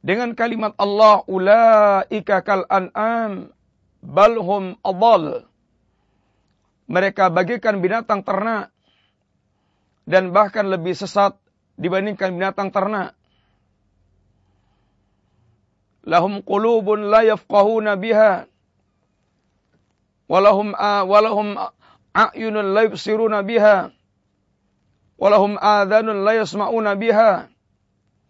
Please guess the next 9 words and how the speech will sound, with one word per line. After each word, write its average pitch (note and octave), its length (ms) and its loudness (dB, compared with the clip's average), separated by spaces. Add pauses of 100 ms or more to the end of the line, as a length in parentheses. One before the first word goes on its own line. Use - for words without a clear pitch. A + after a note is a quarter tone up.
(960)
Kenapa C#4 400 -2
mereka A3+ 320 -4
dikatakan G3+ 640 -4
kehidupan G3+ 320 -4
mereka G3+ 320 -4
sekelas G3+ 320 -4
dengan F#3 240 -6
binatang G#3 320 -4
ternak? G#3+ 480 -8